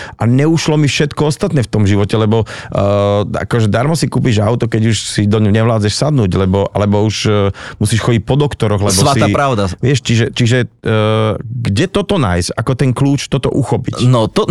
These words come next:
Speaker 2: to je vlastne, na to je napríklad mentálny coaching, jeden veľmi dôležitý, eh, nástroj a pomôcka je tá harmónia. Lebo sú vlastne, treba si uvedomiť, že sú tri oblasti, ktoré rozvíjame, a to je rodina, to som ja sám, ako osoba,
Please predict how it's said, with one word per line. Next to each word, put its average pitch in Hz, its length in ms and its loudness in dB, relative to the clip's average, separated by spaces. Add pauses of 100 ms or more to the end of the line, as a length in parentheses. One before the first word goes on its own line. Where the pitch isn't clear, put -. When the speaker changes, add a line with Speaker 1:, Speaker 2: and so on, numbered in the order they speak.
Speaker 2:
to 170 140 0
je 262 80 2
vlastne, 185 280 0
na 147 120 2
to - 80 -4
je 156 80 2
napríklad 120 320 0
mentálny 110 420 0
coaching, 101 420 0
jeden 107 260 2
veľmi 107 240 2
dôležitý, 104 640 0
eh, 90 60 0 (340)
nástroj 104 540 0
a 98 200 0
pomôcka 110 800 0 (340)
je 104 200 0
tá 107 180 0
harmónia. 101 580 0 (180)
Lebo 98 280 0
sú 113 180 0
vlastne, 147 400 0 (120)
treba - 280 -2
si - 140 -2
uvedomiť, 135 300 2
že 131 80 2
sú 120 100 0
tri 120 160 0
oblasti, 120 420 0
ktoré - 260 0
rozvíjame, 98 540 2
a 78 100 0
to - 140 -4
je 69 80 0
rodina, 127 540 0 (520)
to - 100 -8
som 104 180 0
ja 104 180 2
sám, 98 640 -2
ako - 320 -6
osoba, 104 460 -2